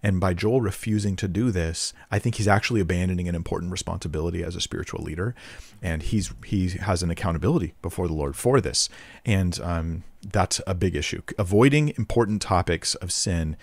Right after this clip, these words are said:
even if he was asked and he goes, "Oh no, I affirm that. Yeah, yeah, homosexuality is sin. I, I would affirm that," but, but he won't teach about it and he won't confront about it. And so it becomes a problem. Is he a false teacher?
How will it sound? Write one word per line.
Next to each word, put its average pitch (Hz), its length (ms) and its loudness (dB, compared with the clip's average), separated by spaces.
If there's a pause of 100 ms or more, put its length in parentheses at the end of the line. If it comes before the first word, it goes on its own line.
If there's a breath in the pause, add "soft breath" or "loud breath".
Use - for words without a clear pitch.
(180 soft breath)
even 127 200 6
if 165 120 4
he 120 380 4
was 104 120 2
asked 139 320 6
and 104 100 2
he 107 100 2
goes, 90 180 0
"Oh 185 100 4
no, 190 120 6
I 170 80 8
affirm 180 240 2
that. - 180 -2
Yeah, 156 160 2
yeah, 147 160 2
homosexuality 143 480 2
is 120 80 0
sin. 139 120 0
I, 98 160 2
I - 60 4
would 127 100 6
affirm 151 240 2
that," 98 180 0
but, - 100 -2 (300 loud breath)
but 123 100 6
he 113 40 10
won't 127 220 6
teach - 220 2
about 95 240 6
it 92 260 0
and 101 120 0
he 104 140 2
won't 101 360 2 (300 soft breath)
confront 104 400 0
about 82 260 -2
it. 78 180 -2
And 90 140 -4
so 82 400 -4 (100)
it 95 60 -4
becomes 85 260 -6
a 82 40 -8
problem. 76 320 -6 (680 loud breath)
Is 151 160 8
he 180 100 10
a 160 60 12
false 123 280 6
teacher? - 340 -2